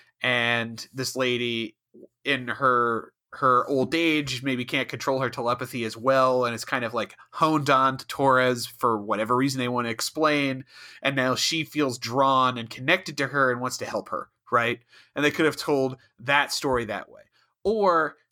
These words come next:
there's an ongoing reckoning for their background between two factions of the people, like the younger generation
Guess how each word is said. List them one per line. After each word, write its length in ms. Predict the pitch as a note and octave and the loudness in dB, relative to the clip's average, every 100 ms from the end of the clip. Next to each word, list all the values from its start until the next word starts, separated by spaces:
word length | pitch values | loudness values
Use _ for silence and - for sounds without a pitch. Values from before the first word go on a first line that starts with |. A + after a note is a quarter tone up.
| _ | _
there's 200 | D#3+ D#3 | -2 -2
an 80 | E3+ - | -8 2
ongoing 920 | F#3+ G#3+ G#3+ F#3 D#3 E3 F3+ F3 C#3+ | 4 4 2 -2 2 4 4 2 -2
reckoning 640 | C3 D#3 D#3+ D3+ C#3+ C#3 | 0 0 0 -4 -6 -6
for 180 | A#2+ D#3+ | -4 -4
their 200 | D3 C#3 | 2 0
background 680 | B2+ C3+ D3 - C3+ B2 A#2 | 4 2 2 2 2 2 -4
between 420 | B2 - D3 C#3 | -12 -8 -8 -8
two 240 | - - D3+ | -10 -8 -8
factions 920 | - D3 C#3+ - - B2+ A#2 G#2+ - _ _ _ _ | -4 -2 0 -2 -6 -8 -8 -12 -12 _ _ _ _
of 300 | D3 C#3 B2 | 2 2 0
the 80 | A2 | -8
people, 280 | - D3+ A#2+ | -8 -6 -4
like 180 | A2+ | -4
the 80 | A#2+ | -6
younger 340 | A#2 C3+ C#3+ C#3 | -2 0 2 0
generation 840 | C#3 C3 B2+ B2 B2+ - B2+ B2 | 0 2 2 2 0 -2 -6 -8